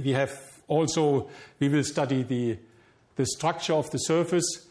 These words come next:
and we will have a, uh, a drill which is mounted on, uh, the side here that will take a sample out of a subsurface about fifty centimeter. It depends how the surface roughness is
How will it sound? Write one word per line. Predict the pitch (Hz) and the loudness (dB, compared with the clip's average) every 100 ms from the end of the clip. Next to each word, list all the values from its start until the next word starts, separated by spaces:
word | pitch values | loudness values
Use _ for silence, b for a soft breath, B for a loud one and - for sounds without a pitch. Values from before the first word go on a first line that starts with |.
| b b | b b
and | - 143 143 131 | -4 -2 -2 0
we | 156 | 0
will | 143 143 | 2 0
have | 135 | 0
a, | 143 123 147 - 127 120 | 0 0 -2 -2 -2 -2
uh, | 104 - _ _ _ _ _ _ _ - | -4 -14 _ _ _ _ _ _ _ -12
a | 135 | -10
drill | - 135 165 180 175 B B B B | -6 0 4 4 0 B B B B
which | 139 123 | -6 -4
is | 131 - | -4 -2
mounted | 139 147 139 139 | 0 0 0 -2
on, | 127 131 127 | -2 -2 -2
uh, | 131 117 - _ - | -2 -6 -12 _ -10
the | 135 | -8
side | - 143 127 | -4 -2 -2
here | - 147 160 - B B B | -2 -2 -2 -6 B B B
that | 135 120 | -6 -2
will | 175 190 | -2 0
take | - 160 147 | 0 0 0
a | |
sample | - 160 147 143 143 | 0 0 0 0 0
out | 139 165 | 2 4
of | 165 - - - | 2 -2 -14 -12
a | 135 | -4
subsurface | - 170 - 156 156 165 151 | -2 -2 0 0 2 0 -2
about | 120 139 131 | 0 0 0
fifty | - 165 - 131 | -2 -4 -2 0
centimeter. | 160 147 147 151 | 0 2 2 2
It | 143 | 2
depends | 127 135 156 139 | 0 0 -2 0
how | 143 | -2
the | 123 | -2
surface | 117 147 131 120 | -2 -2 -4 -2
roughness | 147 143 127 151 | -2 0 -2 -2
is | 151 | -4